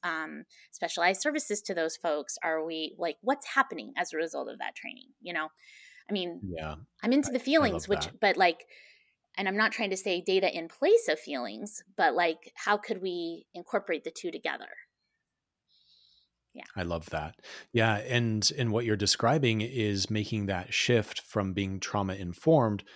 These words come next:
Speaker 2: to being trauma responsive. And as an organization and as a community, looking at, you know, how can we predict and anticipate the challenges that people may face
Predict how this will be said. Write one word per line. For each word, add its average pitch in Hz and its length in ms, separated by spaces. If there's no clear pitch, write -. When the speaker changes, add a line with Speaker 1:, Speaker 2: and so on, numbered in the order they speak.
Speaker 2:
to - 80
being 101 220
trauma 95 340
responsive. 87 1000
And 101 420
as 101 220
an 98 100
organization 95 1300
and 98 100
as 90 200
a 92 40
community, 98 800
looking 107 540
at, 92 240
you 90 100
know, 87 80
how - 240
can 120 260
we 98 280
predict 104 920
and 104 160
anticipate 101 1040
the 107 100
challenges 92 920
that 92 300
people 98 280
may 95 360
face 98 520